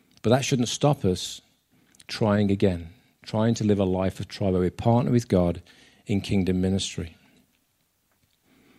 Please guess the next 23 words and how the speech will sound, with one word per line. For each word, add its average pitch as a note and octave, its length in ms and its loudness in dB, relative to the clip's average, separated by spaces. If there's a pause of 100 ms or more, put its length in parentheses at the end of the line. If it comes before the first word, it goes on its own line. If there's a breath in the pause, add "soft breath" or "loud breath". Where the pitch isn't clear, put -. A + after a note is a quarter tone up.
(480 soft breath)
It'll A#2+ 160 8
never C3 240 8
work F#2+ 460 2 (400 soft breath)
if - 180 -8
you G#2 60 -2
don't F#2 280 -2
ever F2 140 -4
try. D2+ 340 -4 (1800 soft breath)
And F#2 80 0
that's - 160 -2
a - 20 -2
hundred F#2+ 220 2
percent - 260 -4
true. E2+ 220 -2 (1500 soft breath)
If - 100 -18
you G2+ 60 4
don't G2+ 160 6
ever A#2 160 6
try, G2+ 460 4 (560)
it A2+ 80 0
will F#2 120 0
never F#2+ 240 2
work. E2 380 0